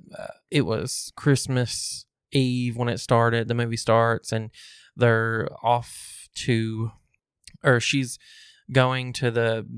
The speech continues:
family home where the royals celebrate Christmas and all that. And I mean, it's, it, it, it's in-, interesting, but I coulda watched an episode of The Crown and been more interested.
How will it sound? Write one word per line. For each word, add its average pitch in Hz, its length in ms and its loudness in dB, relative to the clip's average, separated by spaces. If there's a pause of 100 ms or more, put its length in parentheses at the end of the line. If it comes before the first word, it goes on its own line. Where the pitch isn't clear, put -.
(220)
family 131 340 0
home 127 320 0
where 117 220 4
the 113 120 2
royals 120 500 2
celebrate 120 440 2
Christmas 117 600 -2
and 117 80 -2
all 117 160 -2
that. 117 280 -2
And 117 280 -10 (520)
I 135 60 2
mean, 151 140 8
it's, 160 100 -6
it, 151 200 2
it, 151 340 -10
it's - 260 -12
in-, 143 280 -6 (580)
interesting, 147 680 -4 (220)
but 127 340 2
I 127 60 0
coulda 139 160 4
watched - 580 2 (380)
an 131 60 -2
episode 127 300 4
of 117 80 4
The 113 60 2
Crown 123 380 -2
and 117 160 -6
been 117 140 -4
more 117 200 -8
interested. 131 480 -10